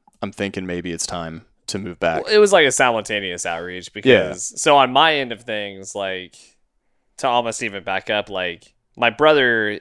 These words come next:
Speaker 2: is one of the people I look up to most, specifically because, like,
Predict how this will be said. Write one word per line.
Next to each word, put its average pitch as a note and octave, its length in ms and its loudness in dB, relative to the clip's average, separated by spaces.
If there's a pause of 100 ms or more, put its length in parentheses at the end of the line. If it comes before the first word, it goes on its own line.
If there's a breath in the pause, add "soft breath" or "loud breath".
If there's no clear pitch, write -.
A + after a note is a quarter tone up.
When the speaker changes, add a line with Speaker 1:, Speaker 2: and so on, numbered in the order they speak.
Speaker 2:
is A2 360 -4
one G#2+ 120 -6
of G2+ 80 -6
the - 40 -20
people G#2 200 -6
I G2 60 0
look G2 220 -6
up F#2+ 100 -6
to G#2 120 -16
most, G2 440 -6
specifically G#2 560 -10
because, G2 720 -2
like, F2+ 500 -6